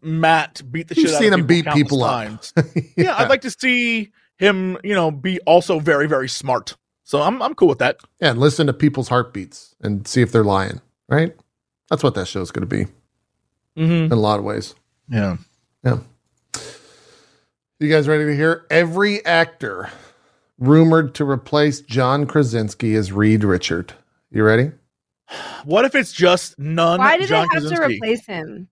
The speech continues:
Speaker 1: Yeah, <laughs> yeah, why do they have to replace him?
Speaker 3: Yeah.
Speaker 2: Uh, d-, let's see if it states that. Uh,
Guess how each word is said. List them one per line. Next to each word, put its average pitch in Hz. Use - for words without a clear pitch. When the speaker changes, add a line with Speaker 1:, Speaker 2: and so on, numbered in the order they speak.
Speaker 1:
Yeah, 202
<laughs> -
yeah, 349
why 285
do 349
they 330
have 277
to 285
replace 302
him? 127
Speaker 3:
Yeah. 202
Speaker 2:
Uh, 143
d-, 139
let's 170
see 262
if 220
it 226
states -
that. 82
Uh, 131